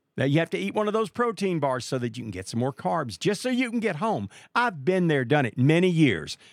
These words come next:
been racing bikes, you know, decades. Now,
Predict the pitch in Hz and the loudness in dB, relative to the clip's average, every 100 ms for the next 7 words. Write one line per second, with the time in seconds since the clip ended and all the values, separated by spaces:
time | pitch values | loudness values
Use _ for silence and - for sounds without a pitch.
0 | - 147 147 160 170 165 143 135 135 - | -4 0 2 2 0 0 0 0 -2 -6
1 | - _ _ _ 110 - _ - 139 113 | -14 _ _ _ -20 -20 _ 0 2 2
2 | 98 160 - 127 87 80 - - _ _ | 2 0 0 -4 -4 -6 -10 -20 _ _
3 | _ _ _ 110 113 127 147 190 185 | _ _ _ 0 2 2 0 -2 -6